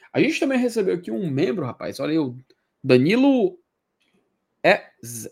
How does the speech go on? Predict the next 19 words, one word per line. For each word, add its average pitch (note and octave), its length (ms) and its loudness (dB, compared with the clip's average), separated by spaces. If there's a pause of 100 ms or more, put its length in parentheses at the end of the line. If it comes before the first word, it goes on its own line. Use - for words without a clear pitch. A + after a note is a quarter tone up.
Ezer, F#3+ 640 2 (120)
Ezer E3+ 560 -4
Compli. - 800 -10 (800)
Um - 20 -20
abraço C3+ 320 -4
aí, C#3+ 80 0
Danilo. C3+ 400 -2
Muito C#3 260 -10
obrigado B2+ 340 -4
aí B2+ 60 -4
pelos, B2+ 300 -12
por - 220 -18
sua - 340 -10
associação D#3+ 960 -8
aqui C#3 100 -12
ao B2+ 60 -10
Glória C#3+ 160 -6
e C#3 60 -16
Tradição. D#3+ 420 -6